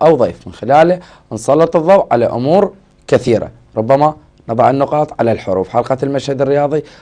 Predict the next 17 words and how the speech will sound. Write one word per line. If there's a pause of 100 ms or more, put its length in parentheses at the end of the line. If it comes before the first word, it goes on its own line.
(160)
أحداث (540)
ومحاور
مهمة. (1120)
الجميع (140)
يعرف
أنه (680)
منتخبنا
الوطني
الحدث
الأبرز (260)
للشارع
الرياضي
لهذا
اليوم،
لكن (280)
قبل
البدء